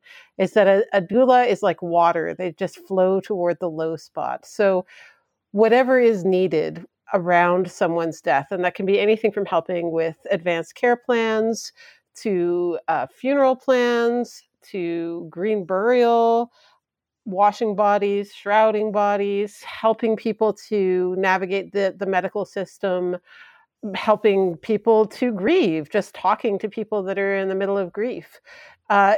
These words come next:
it involves a lot of just making room for people to have intense emotional experiences. And it can also involve things like being in people's homes, helping them with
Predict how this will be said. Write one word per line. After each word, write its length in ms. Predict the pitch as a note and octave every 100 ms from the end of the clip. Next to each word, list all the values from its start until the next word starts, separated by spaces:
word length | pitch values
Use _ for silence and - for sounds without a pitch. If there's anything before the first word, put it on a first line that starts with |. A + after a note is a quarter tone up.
| -
it 200 | A3+ - -
involves 540 | G#3+ G3 G3 A#3 G#3
a 80 | G#3+
lot 420 | E3 F3 F3+ F#3 -
of 200 | F#3 F3
just 360 | G#3 F#3+ - _ _ -
making 640 | F3+ F3+ G3+ A3+ G3 F3 F#3 -
room 460 | F3 F3 C4+ A3+ F3
for 140 | G3+
people 360 | - G3 G3 F#3
to 160 | F#3+
have 440 | F3 F#3+ F3 E3+ - - _ _ _ -
intense 480 | G3 - G3+ F#3
emotional 500 | F#3+ F3+ F3 G3 E3+
experiences. 800 | E3+ - G3 F3 F3 E3+ F3+ F3 -
And 200 | B3+ F4+
it 80 | F4
can 120 | E4
also 260 | F4+ -
involve 400 | G#3 E3+ F#3 F3+
things 260 | - F#3 F3+
like 160 | F#3 -
being 240 | F3 G3+
in 100 | F#3+
people's 340 | G#3+ G3+ F#3
homes, 320 | - G3+ G3+ G3+
helping 340 | F3 G3 F#3
them 140 | F#3
with 220 | F#3+ F#3+